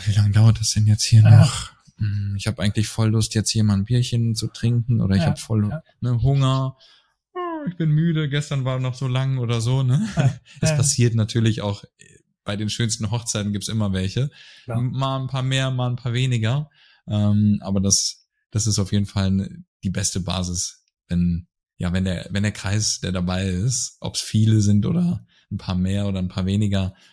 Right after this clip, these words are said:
Speaker 1: ähm,
Speaker 2: Ja.
Speaker 1: ja, wenn die einfach Lust haben, ne?
Speaker 2: Ja.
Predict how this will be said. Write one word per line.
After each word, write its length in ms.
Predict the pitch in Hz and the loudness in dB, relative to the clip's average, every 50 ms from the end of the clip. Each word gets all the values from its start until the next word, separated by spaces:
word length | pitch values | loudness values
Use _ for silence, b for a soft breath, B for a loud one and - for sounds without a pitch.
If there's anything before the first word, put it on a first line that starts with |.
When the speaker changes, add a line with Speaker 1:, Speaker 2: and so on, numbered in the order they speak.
| b b - | b b -6
Speaker 1:
ähm, 120 | 87 85 | -4 -2
Speaker 2:
Ja. 240 | 82 85 85 85 - - | 0 -2 -2 -4 -6 -8
Speaker 1:
ja, 120 | - - | -4 0
wenn 80 | 98 98 | 0 2
die 80 | 98 | 2
einfach 160 | 87 90 - 87 | 0 -2 -4 -2
Lust 240 | 87 98 101 - - | -2 0 0 0 0
haben, 240 | 85 80 78 78 - _ _ _ _ - | -2 -2 -4 -6 -10 _ _ _ _ 0
ne? 200 | 95 117 139 - | 0 0 0 0
Speaker 2:
Ja. 280 | - 139 143 - - _ | -4 -6 -6 -8 -12 _